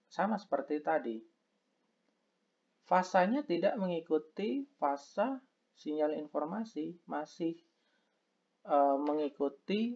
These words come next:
fasa sinyal sampling justru. Seperti ini.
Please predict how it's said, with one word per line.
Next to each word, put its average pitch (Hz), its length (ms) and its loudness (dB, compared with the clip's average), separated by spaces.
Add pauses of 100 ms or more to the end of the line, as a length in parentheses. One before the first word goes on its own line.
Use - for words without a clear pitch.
fasa 190 640 0 (880)
sinyal 185 320 0
sampling 196 480 2
justru. 117 400 -10 (1120)
Seperti - 480 -12
ini. 240 160 -12